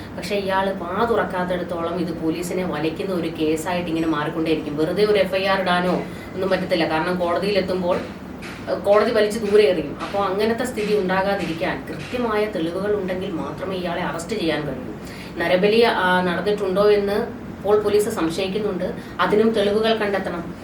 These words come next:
അപ്പോൾ, ഏഹ്, ഇയാൾക്ക് മറ്റ് സഹായങ്ങൾ, ഇപ്പോൾ പോലീസ് ശ്രമിക്കുന്നത് ഇയാളുമായി സാമ്പത്തിക, ഏഹ്, ബന്ധമുണ്ടായിരുന്ന ആൾക്കാരെ കണ്ടെത്തി ചോദ്യം ചെയ്യുക എന്നുള്ളതാണ്. ഒന്ന് രണ്ട് പേരെ പോലീസ് ചോദ്യം ചെയ്തിട്ടുണ്ട്. അതിൻ്റെ, ഏഹ്, തെളിവുകളൊക്കെ, ഏഹ്, പോലീസിന് കിട്ടിയിട്ടുണ്ട്. അതായത് ഈ മരിച്ചു പോയ, ഏഹ്, കാണാതായ സ്ത്രീകൾ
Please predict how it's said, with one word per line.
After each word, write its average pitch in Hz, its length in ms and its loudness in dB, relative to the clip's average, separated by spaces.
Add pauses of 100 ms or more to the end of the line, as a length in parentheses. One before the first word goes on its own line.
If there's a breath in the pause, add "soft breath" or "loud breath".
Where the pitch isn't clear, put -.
(240 loud breath)
അപ്പോൾ, 196 320 2
ഏഹ്, 180 300 -2
ഇയാൾക്ക് 247 560 2
മറ്റ് 226 420 2
സഹായങ്ങൾ, 175 520 -2
ഇപ്പോൾ 254 460 4
പോലീസ് 208 360 0
ശ്രമിക്കുന്നത് 185 640 -2
ഇയാളുമായി 208 500 0
സാമ്പത്തിക, 233 600 -2
ഏഹ്, 175 960 0
ബന്ധമുണ്ടായിരുന്ന 180 720 2
ആൾക്കാരെ 180 500 0
കണ്ടെത്തി 160 400 -4
ചോദ്യം 160 420 0
ചെയ്യുക 151 280 -2
എന്നുള്ളതാണ്. 139 540 -4
ഒന്ന് 202 180 0
രണ്ട് 233 180 2
പേരെ 226 300 2
പോലീസ് 202 420 -2
ചോദ്യം 185 260 -2
ചെയ്തിട്ടുണ്ട്. 160 380 -2
അതിൻ്റെ, 160 260 0
ഏഹ്, 175 1120 0
തെളിവുകളൊക്കെ, 196 520 2
ഏഹ്, 175 480 2
പോലീസിന് 185 280 -4
കിട്ടിയിട്ടുണ്ട്. 175 460 -2
അതായത് 190 240 0
ഈ 208 100 2
മരിച്ചു 196 440 0
പോയ, 208 240 4
ഏഹ്, 185 520 -2
കാണാതായ 208 400 0
സ്ത്രീകൾ 160 440 0